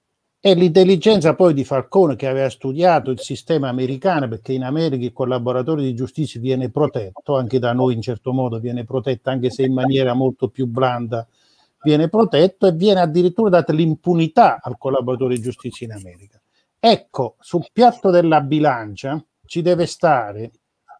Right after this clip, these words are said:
la collaborazione, cioè l'apporto che il collaboratore dà allo Stato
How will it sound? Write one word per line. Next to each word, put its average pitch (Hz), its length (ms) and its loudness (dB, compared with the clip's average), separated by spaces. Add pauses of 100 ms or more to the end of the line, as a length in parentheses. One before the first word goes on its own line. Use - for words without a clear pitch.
(260)
la 156 220 -2
collaborazione, 151 1300 0 (320)
cioè 165 180 -6
l'apporto 156 840 0
che 143 120 -2
il 131 100 -2
collaboratore 143 1040 -2
dà 139 340 0
allo 156 340 -2
Stato 120 720 -8